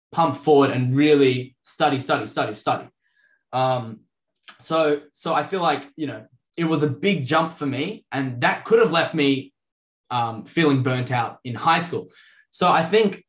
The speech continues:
you know, if you're in primary school and you are putting in a little bit extra work than the average kid, I think it's not something to be worried about at all. It's, it's good. You don't wanna push too hard. You still wanna see the trees, as we were saying, right?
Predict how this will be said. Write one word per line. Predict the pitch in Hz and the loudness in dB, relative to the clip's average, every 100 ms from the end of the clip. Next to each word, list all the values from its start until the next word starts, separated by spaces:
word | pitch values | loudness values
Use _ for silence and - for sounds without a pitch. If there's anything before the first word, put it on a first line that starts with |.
| - | -2
you | 156 | 0
know, | 135 | 0
if | 143 127 | 0 2
you're | 151 147 | 2 2
in | 190 220 | 0 -2
primary | 208 175 147 127 | 0 0 0 -4
school | - 123 107 117 _ | -8 -12 -12 -14 _
and | - 120 117 | -14 -10 -8
you | 120 139 | 0 4
are | 156 - | 6 4
putting | 180 156 | 2 2
in | 135 | 2
a | |
little | 147 190 | 2 2
bit | 165 | 2
extra | 156 - 143 | 0 0 -2
work | 151 151 139 139 120 | 0 0 -2 -6 -10
than | 147 139 | -6 -2
the | 135 135 | 0 0
average | 131 117 - | -2 -6 -12
kid, | - 123 - - _ _ - | -4 -4 -4 -12 _ _ -6
I | 139 | -6
think | 151 143 | 0 0
it's | 131 - - | 0 -6 -6
not | 147 170 160 | -2 0 0
something | - 147 123 | 0 0 0
to | |
be | 127 110 | -4 -4
worried | 123 123 | -4 -4
about | 110 110 | -6 -8
at | 104 | -10
all. | 98 - | -14 -14
It's, | - 123 - - | -6 -6 -6 -10
it's | - 127 117 | -6 -4 0
good. | 139 160 220 139 | 4 6 6 4
You | |
don't | 151 208 | 2 4
wanna | 190 151 - | 2 0 -6
push | - 165 | -4 -4
too | - 151 | -2 -2
hard. | 123 156 196 | -2 -4 -6
You | 131 | -10
still | 123 160 | -4 -2
wanna | 151 131 | 0 -2
see | 151 | -2
the | 139 | -2
trees, | 123 147 131 110 | -2 -2 -2 -4
as | 107 | -10
we | |
were | 104 | -12
saying, | - 101 82 - | -12 -14 -14 -16
right? | 110 | -16